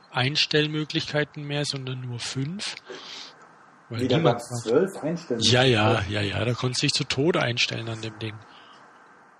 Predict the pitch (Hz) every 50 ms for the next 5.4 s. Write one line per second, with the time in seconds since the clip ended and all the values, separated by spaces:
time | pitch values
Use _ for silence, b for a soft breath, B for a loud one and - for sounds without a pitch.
0 | _ _ - 175 156 151 147 151 143 131 - - - _ _ _ - - - _
1 | _ _ _ _ _ _ _ _ - - - - - - - - - - _ _
2 | _ _ _ _ - - - B B B B B B B B B _ - - -
3 | - - - - - _ - - - 190 180 156 139 127 - 139 131 135 147 143
4 | 139 151 147 131 160 165 185 - - 156 147 - - 147 135 - - 208 196 -
5 | 110 117 127 131 - - 202 214